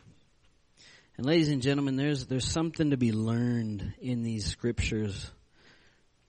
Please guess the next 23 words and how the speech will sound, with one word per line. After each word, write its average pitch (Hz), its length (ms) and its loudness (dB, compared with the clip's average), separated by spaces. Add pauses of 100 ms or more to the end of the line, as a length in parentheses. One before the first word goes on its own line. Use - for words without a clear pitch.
(1700)
that, 120 320 2 (120)
you 139 120 -6
know, 139 100 0
this 135 160 -4
is 127 140 -2
a 117 40 -4
really 120 200 2
corny 123 400 -4
analogy. 107 560 -4 (1120)
Some 117 240 -4
of 110 140 -2
you 113 80 0
may 110 100 -2
know 107 160 -2
what 107 120 0
I'm 98 100 -6
talking 104 360 -4
about. 95 260 -2
Some 101 180 -8
of 95 100 -6
you 95 80 -4
may 85 140 -6
not. 90 340 -6